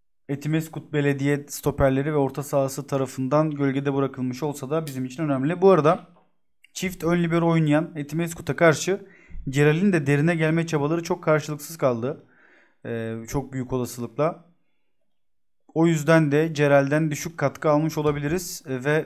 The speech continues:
o yüzden de oyunumuza etkin oynayamamış olabiliriz. Yani hem Celal'in düşük katkısı hem de oyunumuzu genel olarak iyi oynayamamamızın sebeplerinden bir tanesi de, e,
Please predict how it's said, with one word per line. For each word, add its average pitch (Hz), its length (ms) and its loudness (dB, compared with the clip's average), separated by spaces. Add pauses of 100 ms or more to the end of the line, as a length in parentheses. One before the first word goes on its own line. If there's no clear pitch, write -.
(160)
o 156 180 -4
yüzden 139 400 0
de 180 40 -2
oyunumuza 151 480 2
etkin 165 260 -2
oynayamamış 156 560 2
olabiliriz. 147 480 -4
Yani 131 180 -4
hem 165 200 -2
Celal'in 170 340 0
düşük - 240 -12
katkısı 185 560 -4 (340)
hem 196 260 2
de 180 40 -2
oyunumuzu 156 520 0
genel 180 180 2
olarak 143 440 0
iyi 151 240 -2
oynayamamamızın 143 840 0
sebeplerinden 147 640 -2
bir 190 100 -6
tanesi 143 400 2
de, 196 220 0 (760)
e, 127 180 -6